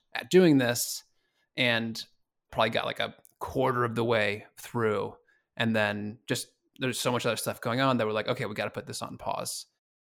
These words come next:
So that kind of made me realize, okay, if we really wanna do this again, it's gonna require, you know, X amount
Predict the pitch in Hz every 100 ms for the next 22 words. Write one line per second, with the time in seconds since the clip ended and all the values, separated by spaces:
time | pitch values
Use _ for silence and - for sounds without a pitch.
0 | _ _ - - 123 110 104 104 - _
1 | _ _ _ - 131 131 - 127 120 123
2 | 123 120 117 117 113 110 110 123 123 107
3 | - 127 143 143 131 123 123 - 117 120
4 | 110 104 110 - _ _ - - 120 110
5 | 110 120 107 107 104 120 104 - 135 -
6 | 131 117 110